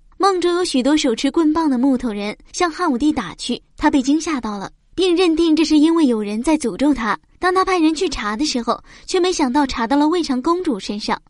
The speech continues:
汉武帝便昏庸地觉得自己最爱的魏长公主也在诅咒自己死，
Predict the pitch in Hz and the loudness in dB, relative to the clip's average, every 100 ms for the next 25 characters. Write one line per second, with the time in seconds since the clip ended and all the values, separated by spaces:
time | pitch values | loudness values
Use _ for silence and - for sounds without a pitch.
0 | - 392 370 320 339 330 349 339 359 359 | -2 2 4 4 2 2 0 0 -2 0
1 | 359 311 226 254 302 269 220 311 311 294 | -2 0 0 0 0 -2 -2 0 2 2
2 | 247 269 262 226 254 320 320 220 - - | 2 0 -2 -2 0 0 0 -4 -4 -12
3 | - 285 285 359 320 240 233 269 311 254 | 2 4 4 2 0 -2 -2 0 -2 -2
4 | 269 - 202 | -6 -6 -10